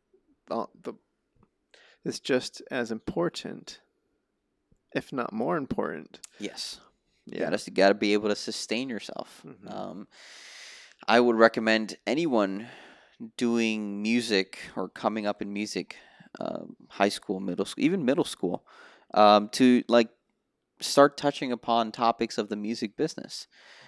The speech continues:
Speaker 2: because, um, you know, ninety to ninety-five percent of what artists do is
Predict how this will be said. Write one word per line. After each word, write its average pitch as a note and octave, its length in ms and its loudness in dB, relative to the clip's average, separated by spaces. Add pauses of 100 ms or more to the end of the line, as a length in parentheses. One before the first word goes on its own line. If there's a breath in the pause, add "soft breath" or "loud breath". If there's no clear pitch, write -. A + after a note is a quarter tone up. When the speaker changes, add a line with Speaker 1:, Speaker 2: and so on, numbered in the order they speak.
(140 soft breath)
Speaker 2:
because, A2 840 6
um, G#2 720 -2 (680)
you B2 100 -4
know, A#2 120 -2
ninety A#2 400 2
to A2+ 120 2
ninety-five G#2+ 800 0
percent A2 360 -6
of G#2 140 -6
what E2+ 340 0
artists G2+ 400 0
do A#2 360 -2
is - 260 -6